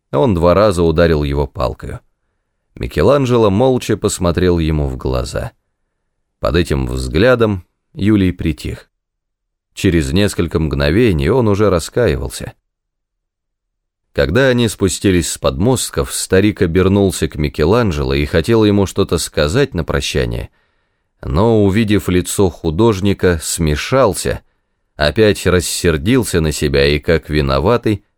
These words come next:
поскорее ушёл в сопровождении конюхов. В тот же вечер к Буонаротти пришёл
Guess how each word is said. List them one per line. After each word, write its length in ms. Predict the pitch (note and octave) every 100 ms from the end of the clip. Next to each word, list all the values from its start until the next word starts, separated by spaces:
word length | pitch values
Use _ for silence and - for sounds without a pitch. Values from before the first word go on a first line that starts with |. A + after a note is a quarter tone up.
| -
поскорее 680 | B2 - A2 G2+ B2+ A#2 G#2+
ушёл 380 | F#2 - G#2+
в 60 | F#2
сопровождении 800 | F#2+ E2 E2 D#2 D2+ E2 D#2 D2
конюхов. 720 | - D2+ C2 B1 - - _ _ _ _ _ _ _ _ _ _ _ _ _ _ _ _
В 140 | - -
тот 180 | F3+
же 200 | B2+ C3
вечер 420 | A2+ D#3+ - C#3 G#2
к 60 |
Буонаротти 720 | F2 F#2 F2+ E2 C3 C#3+ -
пришёл 460 | A2 F#2+ G#2+ A#2